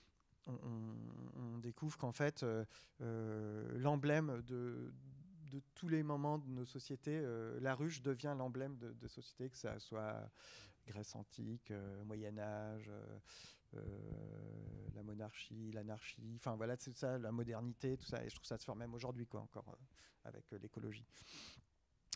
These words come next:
Et du coup, je trouvais ça assez fort, et je me disais, mais c'est quand même fort de, de, de prendre, euh, cette, cet objet comme faisant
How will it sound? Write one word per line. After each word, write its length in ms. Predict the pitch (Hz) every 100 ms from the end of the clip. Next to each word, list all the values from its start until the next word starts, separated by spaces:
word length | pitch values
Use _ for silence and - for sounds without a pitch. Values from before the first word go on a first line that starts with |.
| -
Et 60 |
du 100 | 127
coup, 120 | 135 175
je 80 |
trouvais 140 | - 139
ça 140 | 165
assez 240 | 156 160 151
fort, 200 | 185 185
et 40 |
je 40 |
me 60 | 143
disais, 120 | 131
mais 80 | 139
c'est 140 | 131
quand 80 | 139
même 160 | 139 139
fort 220 | - 185
de, 140 | 147 131 - - - -
de, 380 | 123 131 123 123
de 100 | 123
prendre, 420 | 127 - 175 165 127
euh, 220 | 123 120
cette, 260 | - 123 -
cet 380 | - - - -
objet 540 | 156 147 139 151 165 180
comme 240 | - 131
faisant 580 | - - 139 143 151